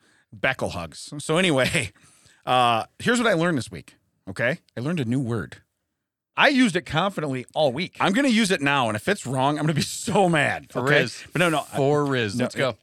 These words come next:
Speaker 1: F Riz was apparently a little off, okay? But the new word is pull. Do you know what pull means?
Speaker 2: As in that person can pull? Is that what you're talking
Speaker 1: Yes.
Speaker 2: about? Yeah, I know what that means.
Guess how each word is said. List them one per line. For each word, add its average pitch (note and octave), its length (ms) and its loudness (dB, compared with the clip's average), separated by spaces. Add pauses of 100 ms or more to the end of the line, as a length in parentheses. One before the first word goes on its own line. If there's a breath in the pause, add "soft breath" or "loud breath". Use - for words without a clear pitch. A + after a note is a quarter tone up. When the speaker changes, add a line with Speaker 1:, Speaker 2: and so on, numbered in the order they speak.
Speaker 1:
F D3+ 220 -2
Riz C3+ 480 -2
was G#2 320 -4
apparently A2+ 440 -4
a G#2 60 -2
little A2+ 200 -4
off, D#2 360 -6
okay? G2+ 360 -4 (340 loud breath)
But B2+ 260 -2
the B2+ 100 -4
new F#3+ 140 2
word D#3 240 2
is A#2+ 180 -2
pull. C#3 460 -2
Do - 120 -20
you B2 60 -6
know C#3 80 -2
what C#3+ 140 -4
pull D3 180 -2
means? G3 360 -4 (1500)
Speaker 2:
As A2+ 180 -2
in G#2 380 -6
that G2 180 -2
person G2+ 260 -4
can G#2+ 280 -2
pull? F3 360 -4
Is G#2+ 80 -8
that A2 80 -4
what A#2+ 60 -4
you're C3+ 80 -4
talking D3+ 120 2
Speaker 1:
Yes. F#3 180 4
Speaker 2:
about? G#3+ 180 -2
Yeah, D3 180 0
I A#2 60 0
know C3+ 80 -4
what F#2 100 -10
that D2+ 120 -14
means. E2 160 -14